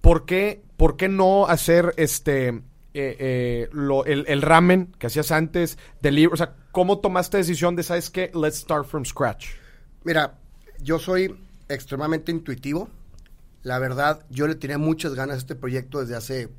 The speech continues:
Speaker 2: tres años, porque mi hermana vive en Nashville,
Speaker 1: Ujú.
Speaker 2: y el hot chicken es un fenómeno en Estados Unidos ahorita.
Speaker 1: Ajá.
Speaker 2: Y nunca lo hice por la típica razón que un pendejo nunca hace nada.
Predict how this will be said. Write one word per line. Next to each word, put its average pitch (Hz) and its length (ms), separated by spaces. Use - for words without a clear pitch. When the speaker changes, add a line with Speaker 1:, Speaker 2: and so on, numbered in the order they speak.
Speaker 2:
tres 123 240
años, 139 320
porque - 220
mi 110 60
hermana 135 220
vive 139 140
en 135 60
Nashville, 117 420
Speaker 1:
Ujú. 127 100
Speaker 2:
y 131 80
el 127 100
hot 156 200
chicken 165 300
es 135 120
un 143 100
fenómeno 143 380
en 113 40
Estados 131 260
Unidos 127 240
ahorita. 175 300
Speaker 1:
Ajá. 113 160
Speaker 2:
Y 156 40
nunca 202 220
lo 208 100
hice 214 300
por 143 160
la 135 100
típica 156 440
razón 151 440
que 147 80
un 151 100
pendejo 143 360
nunca 139 220
hace 131 120
nada. 107 280